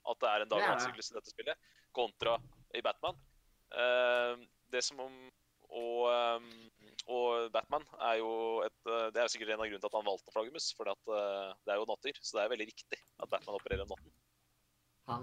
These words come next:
Speaker 2: han, han,
Speaker 1: Men,
Speaker 2: han,
Speaker 1: eh,
Speaker 2: vel, eh, han, han har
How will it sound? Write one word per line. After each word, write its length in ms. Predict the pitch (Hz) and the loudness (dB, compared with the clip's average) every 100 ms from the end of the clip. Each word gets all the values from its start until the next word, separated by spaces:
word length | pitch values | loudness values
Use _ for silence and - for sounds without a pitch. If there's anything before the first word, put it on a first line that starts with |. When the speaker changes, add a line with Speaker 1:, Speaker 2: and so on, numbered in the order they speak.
| - | -8
Speaker 2:
han, 220 | 139 139 | -12 -10
han, 160 | - 139 | -8 -2
Speaker 1:
Men, 120 | 143 | -2
Speaker 2:
han, 100 | 151 | 2
Speaker 1:
eh, 640 | 151 147 147 143 139 135 151 | 4 4 4 2 0 -2 -2
Speaker 2:
vel, 160 | 156 | -2
eh, 180 | 156 147 - | 0 -2 -2
han, 420 | 135 - 123 107 135 | -6 -6 -6 -6 -4
han 180 | 143 139 | -6 -4
har 160 | 135 | -4